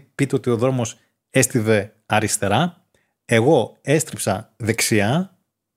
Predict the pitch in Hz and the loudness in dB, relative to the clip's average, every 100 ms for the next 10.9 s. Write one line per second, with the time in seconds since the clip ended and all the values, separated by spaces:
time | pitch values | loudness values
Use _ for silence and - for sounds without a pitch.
0 | _ 156 147 123 123 110 104 - 107 127 | _ 2 4 2 -2 -4 -2 0 0 2
1 | 143 208 202 _ _ _ - - 139 185 | 2 2 -2 _ _ _ -4 0 0 2
2 | 175 156 143 117 - - - - 95 104 | 0 0 -2 -2 -8 -12 -8 -4 0 0
3 | 123 107 95 90 92 - - - 127 180 | 0 0 -2 -4 -6 -6 -2 2 2 2
4 | 147 135 113 - - - 104 123 113 110 | 0 -4 -4 -4 -4 -4 -4 -4 -4 -2
5 | 98 95 98 90 147 151 110 98 101 101 | 0 -2 -4 -2 0 2 2 0 -2 -2
6 | 139 160 _ - - - 143 110 107 165 | -4 -6 _ -20 -16 -2 0 0 0 0
7 | 156 113 107 98 95 - 123 - _ - | -2 0 0 0 -4 -2 -4 -6 _ -20
8 | _ _ _ 110 110 190 170 113 107 120 | _ _ _ 0 4 4 2 0 0 0
9 | 104 104 139 - _ 110 101 98 107 143 | 0 0 -2 -8 _ -2 0 0 -2 -4
10 | - _ - - 95 - 95 - 147 | -6 _ -8 -4 -2 -2 -2 -4 -6